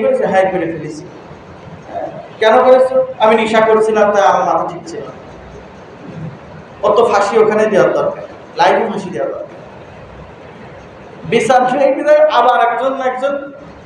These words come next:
এই কাজ করবে। এই কাজ তো আরও হয়েছে। সুন্দরী, সুন্দরী যখন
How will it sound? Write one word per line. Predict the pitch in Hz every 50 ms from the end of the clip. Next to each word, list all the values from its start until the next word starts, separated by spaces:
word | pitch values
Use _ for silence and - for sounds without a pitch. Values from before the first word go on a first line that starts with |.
| - -
এই | 208 202 202 196
কাজ | 190 190 - 190
করবে। | 175 170 170 170
এই | 202 220 - -
কাজ | 247 - - - -
তো | 285
আরও | 269 - - 240 262 254
হয়েছে। | 226 226 208 196 - - - - - - - - - - - -
সুন্দরী, | - 226 233 226 226 247 247
সুন্দরী | - 247 233 233 220 247 254 254 240
যখন | 233 233 233 240 240